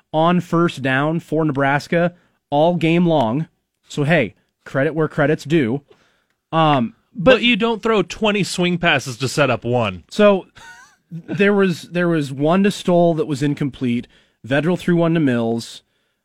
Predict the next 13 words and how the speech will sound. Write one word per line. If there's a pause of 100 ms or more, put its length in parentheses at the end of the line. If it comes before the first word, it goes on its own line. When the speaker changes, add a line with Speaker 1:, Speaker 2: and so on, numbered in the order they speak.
(100)
Speaker 1:
Uh,
there
was
another
one
to
J
D
that
went
for
minus
six.